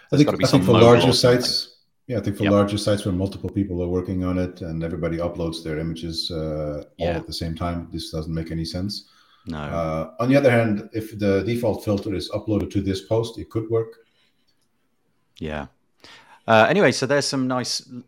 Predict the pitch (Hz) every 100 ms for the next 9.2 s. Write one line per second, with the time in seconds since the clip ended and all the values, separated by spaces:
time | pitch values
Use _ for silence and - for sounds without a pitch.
0 | _ - - - 214 175 104 - 90 78
1 | 85 78 87 85 80 90 - 85 80 90
2 | 78 73 87 - - - 214 220 208 262
3 | 233 123 113 - 180 208 202 226 226 208
4 | - 196 196 - 214 185 135 165 143 147
5 | 127 113 - - 120 107 104 104 110 139
6 | 135 110 101 - - 98 95 95 92 -
7 | 185 127 101 90 80 - - - 85 85
8 | 80 - 87 85 78 - - 127 127 127
9 | 87